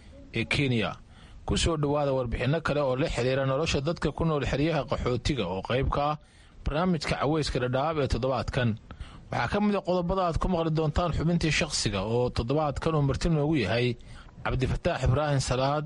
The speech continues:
oo ah nin dhalinyaro ah oo waxbarashada dugsiga sare kaga baxay xeryaha qaxootiga, oo markii uu shaqo ku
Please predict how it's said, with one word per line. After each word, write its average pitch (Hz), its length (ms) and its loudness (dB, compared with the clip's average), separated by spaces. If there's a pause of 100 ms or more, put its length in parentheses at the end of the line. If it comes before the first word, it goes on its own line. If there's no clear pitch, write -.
(100)
oo 120 160 2
ah 123 100 2
nin 143 140 2
dhalinyaro 131 400 2
ah 104 200 -2 (480)
oo 117 120 0
waxbarashada 127 580 0
dugsiga 143 400 0
sare 127 240 0
kaga 131 220 0
baxay 135 340 0
xeryaha 139 400 0
qaxootiga, 120 560 0 (680)
oo 117 200 0
markii 135 380 0
uu 117 160 0
shaqo 135 280 0
ku - 120 -2